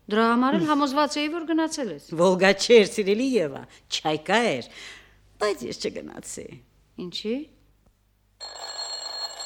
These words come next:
Speaker 1: Ալո, ալո, ալո։
Speaker 2: Արամս է, Արամս է, Արամս է, տուր լսա փող ինձ, Եվա։ Ալո, ալո, ալո, ես եմ,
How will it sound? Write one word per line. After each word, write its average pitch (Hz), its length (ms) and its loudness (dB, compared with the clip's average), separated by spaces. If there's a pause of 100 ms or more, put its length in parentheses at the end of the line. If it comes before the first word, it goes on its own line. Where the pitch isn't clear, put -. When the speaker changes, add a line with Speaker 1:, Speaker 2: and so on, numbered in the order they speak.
(3000)
Speaker 1:
Ալո, 311 360 10 (580)
ալո, 359 260 12
ալո։ 370 300 12 (1300)
Speaker 2:
Արամս 254 420 6
է, 170 80 -4 (720)
Արամս 226 460 6
է, 196 120 0 (640)
Արամս 240 280 2
է, 214 80 2
տուր 330 200 6
լսա 214 220 2
փող 185 200 0
ինձ, 190 140 2
Եվա։ 220 180 2 (580)
Ալո, 320 260 12 (640)
ալո, 320 200 12
ալո, 381 280 12
ես 330 320 8
եմ, 165 180 0